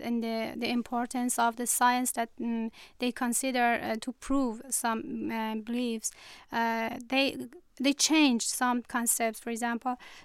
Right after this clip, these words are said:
to being a part of nature is, uh, and, uh, to being a power of nature, uh, changes to, to become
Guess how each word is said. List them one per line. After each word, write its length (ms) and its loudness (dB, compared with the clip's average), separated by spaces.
to 100 -4
being 320 2
a 60 -2
part 320 0
of 100 -4
nature 640 0
is, 320 -2
uh, 20 -6
and, 540 -2
uh, 340 -4
to 140 -8
being 400 0
a 160 -6
power 460 6
of 100 2
nature, 640 -2
uh, 360 0
changes 520 0
to, 200 -4
to 280 -2
become 380 2